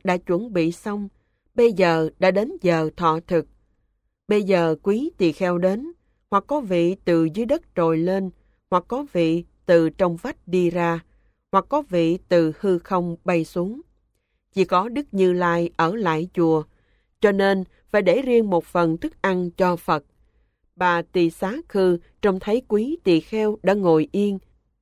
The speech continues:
Tự tay bà đi múc nước, bày biện các thức ăn uống. Khi chúng tăng ăn xong, bà đi múc nước cho các vị rửa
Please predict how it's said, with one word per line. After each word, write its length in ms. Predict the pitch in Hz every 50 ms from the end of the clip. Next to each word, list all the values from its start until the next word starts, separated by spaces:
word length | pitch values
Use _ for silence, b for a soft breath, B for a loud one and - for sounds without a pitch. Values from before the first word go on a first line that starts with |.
| _ _ _ _ _ _ _ _
Tự 220 | - 190 180 185 214
tay 220 | - 247 240 233
bà 340 | 208 180 175 170 165 160 160 - -
đi 120 | 185 185
múc 280 | 185 208 269 311 - -
nước, 480 | 220 233 269 320 349 - _ _ -
bày 200 | 165 180 165 165
biện 340 | 156 170 165 160 156 160 170
các 220 | - 226 226 -
thức 140 | - 277 285 - -
ăn 220 | 190 185 175 175 - -
uống. 340 | 180 180 190 220 277 311 339 - _ _ _ _ _ _ _ _ _ _ _
Khi 240 | - 226 220 220
chúng 300 | 214 - 233 233 285 339
tăng 340 | - - 214 208 208 208 202 - -
ăn 220 | 208 202 202 202
xong, 360 | - - - 196 196 196 190 180 b b b b b b
bà 140 | b 185 185
đi 140 | 185 220 220
múc 260 | 226 254 320 320 -
nước 440 | 240 226 247 277 330 359 _ _ -
cho 120 | - 185
các 260 | - - 247 - _
vị 300 | - 180 170 165 165 180 -
rửa 300 | 160 170 165 156 208 294